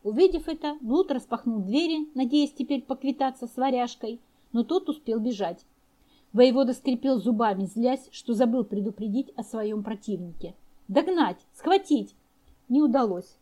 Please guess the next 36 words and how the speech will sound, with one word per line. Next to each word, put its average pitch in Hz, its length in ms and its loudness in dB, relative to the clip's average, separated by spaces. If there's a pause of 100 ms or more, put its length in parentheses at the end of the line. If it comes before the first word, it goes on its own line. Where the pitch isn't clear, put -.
(140)
Видно, 302 280 2
у 277 60 6
Варяжки 269 440 4
были 226 200 0
готовы 208 400 -4
отходы. 175 500 -10 (680)
Они 202 320 0
впрямь 294 360 4
были 175 200 -2
готовы. 175 540 -6 (320)
Только 208 240 -2
берег 302 380 0
милостник, 269 600 2 (200)
берег 247 400 2
их - 140 -8
милостник 214 640 0 (320)
для 247 160 2
Ярополка, 247 640 0 (140)
надеясь 226 380 0
бежать 226 340 -2
с - 40 -20
князем. 185 520 -4 (260)
Не 254 120 4
удалось. 254 480 2 (460)
Теперь 277 280 0
предстояло 311 640 0
выполнять 269 540 0
данное 240 320 0
еще 233 260 -4
при 233 180 -4
жизни 226 340 -2
Ярополка 220 540 -4
обещание 196 680 -6
мстить 196 440 -4
за 190 120 -12
него. 185 400 -8